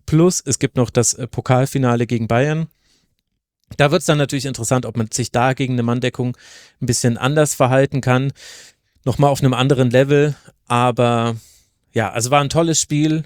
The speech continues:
von beiden Teams und vor allem der V F B Stuttgart geht hier aber quasi als gefühlter Sieger raus,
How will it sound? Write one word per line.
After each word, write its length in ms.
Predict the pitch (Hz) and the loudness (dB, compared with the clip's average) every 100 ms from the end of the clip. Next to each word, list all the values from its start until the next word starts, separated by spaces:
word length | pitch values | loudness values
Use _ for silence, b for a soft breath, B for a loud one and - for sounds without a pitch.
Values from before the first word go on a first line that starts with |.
| _ | _
von 220 | - 139 | -4 0
beiden 380 | 127 135 165 156 | 2 0 0 -4
Teams 500 | - 147 143 143 - | -6 -4 -2 -2 -4
und 200 | 113 127 | -4 -4
vor 140 | - 113 | -2 -2
allem 140 | 123 | 0
der 80 | 117 | 0
V 140 | 113 | -2
F 80 | 107 | -4
B 100 | 110 | -6
Stuttgart 420 | - 117 - 110 | -8 -8 -6 -4
geht 160 | 113 - | -6 -4
hier 140 | 110 | -2
aber 360 | 101 107 101 101 - | -2 -2 -2 -4 -6
quasi 340 | 107 104 104 | -6 -4 -6
als 200 | 104 - | -8 -10
gefühlter 460 | 107 - 127 120 107 | -10 -4 0 2 2
Sieger 440 | 113 113 113 127 143 - | 2 2 2 0 -8 -2
raus, 340 | 101 104 - | 0 0 -2